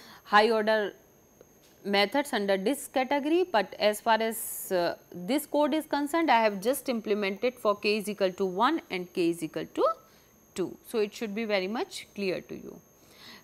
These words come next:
Because you cannot give arbitrary value of step here. Step is equal to three, then also A B two will run because that thing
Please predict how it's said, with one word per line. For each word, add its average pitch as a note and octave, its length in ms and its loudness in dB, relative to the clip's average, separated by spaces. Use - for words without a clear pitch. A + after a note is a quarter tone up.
Because B3+ 340 2
you B3+ 40 -2
cannot C#4 540 2
give C#4+ 200 0
arbitrary A#3 680 4
value A3 240 0
of G#3+ 140 -4
step G3 300 -4
here. F3+ 180 -2
Step A#3+ 320 0
is A#3+ 140 -6
equal B3 260 -2
to B3 80 -4
three, B3 300 -6
then A3+ 260 4
also C4 400 0
A A3+ 100 4
B A#3+ 60 0
two B3+ 60 -2
will A#3 260 0
run A#3 320 -2
because A3+ 400 0
that A3+ 180 2
thing B3 240 -2